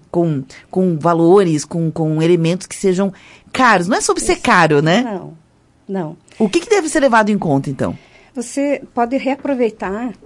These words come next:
Speaker 2: tudo que você tem em casa, tem na natureza. Ah, quem não tem em casa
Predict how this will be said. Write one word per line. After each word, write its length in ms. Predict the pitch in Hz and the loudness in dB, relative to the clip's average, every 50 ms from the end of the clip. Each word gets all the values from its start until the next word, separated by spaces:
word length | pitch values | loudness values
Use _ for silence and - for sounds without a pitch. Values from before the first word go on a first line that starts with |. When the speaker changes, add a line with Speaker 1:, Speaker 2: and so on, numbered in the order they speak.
| _ _ _ _ | _ _ _ _
Speaker 2:
tudo 180 | - 247 214 262 | -10 -10 -10 -8
que 100 | - 254 | -10 -12
você 140 | 262 - 262 | -12 -12 -10
tem 200 | - 277 247 262 | -8 -6 -4 -4
em 40 | 262 | -4
casa, 540 | - 311 311 311 247 208 175 175 151 156 - _ | -6 -6 -8 -8 -8 -8 -10 -12 -14 -14 -16 _
tem 120 | - 190 190 | -8 -6 -6
na 120 | 185 196 | -4 -4
natureza. 680 | 196 196 202 - 240 220 240 240 226 208 - 175 - - _ _ - - - - - - - _ _ - | -6 -8 -6 -6 -6 -4 -2 -4 -4 -6 -8 -12 -14 -14 _ _ -20 -20 -20 -20 -20 -20 -20 _ _ -14
Ah, 560 | 226 208 202 196 196 196 196 196 196 190 190 190 | -10 -8 -4 -4 -2 -2 0 0 0 0 -2 -2
quem 160 | - 285 320 | -4 -2 -2
não 160 | 320 320 294 262 | 0 0 0 0
tem 240 | - 254 233 233 | -2 -2 -2 -2
em 60 | 240 220 | -2 -4
casa 580 | - - 196 196 202 202 196 208 185 170 - | -4 -2 -2 0 0 0 0 -2 -2 -2 -4